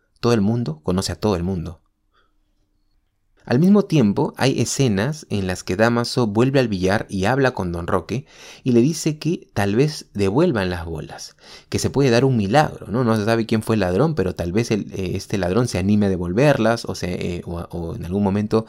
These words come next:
estas bolas aparezcan. Don Roque pone naipes, manda a pedir otras bolas y en realidad nos vamos dando cuenta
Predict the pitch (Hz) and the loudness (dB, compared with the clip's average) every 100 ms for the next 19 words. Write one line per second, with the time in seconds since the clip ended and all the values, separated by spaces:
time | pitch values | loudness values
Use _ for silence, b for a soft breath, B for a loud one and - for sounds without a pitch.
0 | B B 101 - 90 101 101 98 - 110 | B B -8 -6 -2 0 0 -2 0 2
1 | 135 - 95 107 B B B B - 104 | 2 0 -2 -2 B B B B -2 0
2 | 104 135 147 147 156 - - 110 - 120 | 2 0 -2 -4 -4 -6 -14 -14 -4 0
3 | 110 98 139 143 110 - 107 107 104 107 | 0 2 4 4 2 0 0 0 2 4
4 | 110 104 92 95 98 95 85 82 104 127 | 4 2 0 2 0 -2 -4 0 2 4
5 | 104 107 - 113 123 123 151 175 156 143 | 2 0 -2 -2 0 0 -2 0 0 0
6 | 156 135 139 131 - 113 95 95 107 | 2 2 0 0 0 0 0 -2 -6